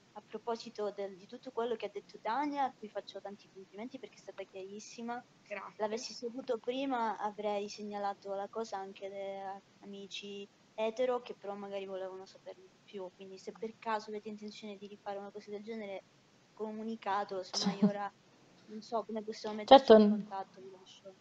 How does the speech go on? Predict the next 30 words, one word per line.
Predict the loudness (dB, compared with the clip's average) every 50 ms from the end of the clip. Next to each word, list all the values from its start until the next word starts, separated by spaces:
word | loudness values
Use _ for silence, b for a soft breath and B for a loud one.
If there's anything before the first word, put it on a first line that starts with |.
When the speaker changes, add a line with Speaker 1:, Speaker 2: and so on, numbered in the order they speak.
| -20 -20 -10
Speaker 2:
Certo, | -4 -2 -2 -2 -2 -4 -8 -12 -8
Speaker 1:
qualche | -4 -4 -4 -4 -6 -8
Speaker 2:
certo. | -10 -10 -10 -10 -10 0
Speaker 3:
Noi | 8 12 12 12 12 12
l'abbiamo | 12 12 12 12 12 12 12 12 12 12 12 12 12 12
Speaker 1:
indirizzo, | 12
Speaker 3:
pubblicizzato | 12 6 4 4 4 6 10 12 12 12 12 12
Speaker 1:
comunque, | 12
Speaker 3:
dalle | 12 12 12 12
pagine | 12 12 12 12 12 12 12 12 12 12
di | 10 12 12 12
Speaker 1:
della |
Speaker 3:
Arcichiesa | 12 12 12 10 6 10 12 10 12 12 12 12
Lento, | 12 12 12 12 12 10 8 8 10 12 12 12 12 10
sì, | 8 6 6 8 8
Arcichiesa | 8 8 6 6 6 10 12 12
Lento | 12 12 12 12 12 8 8 12 12 12 12
e, | 12 12 12 12 12 10 8 B B B B B
e | 10 10 12 12 10
Facebook, | 10 10 10 12 12 12 10 8 6 4 4 4 6 6
Instagram, | 8 10 10 10 10 10 10 10 10 8
poi | 10 10 10 10
abbiamo | 10 10 8 10 10 8 6
cercato | 6 4 4 8 8 8 8 10
di | 8 8
diffonderlo, | 6 6 4 6 8 8 8 8 8 8 6 6 6 4
insomma, | 2 2 2 2 2 4 2 2
il | 2
più | 0 -4 -10
possibile. | -6 -6 -6 -6 -4 -4 0 0 2 2 4 4 6 6 4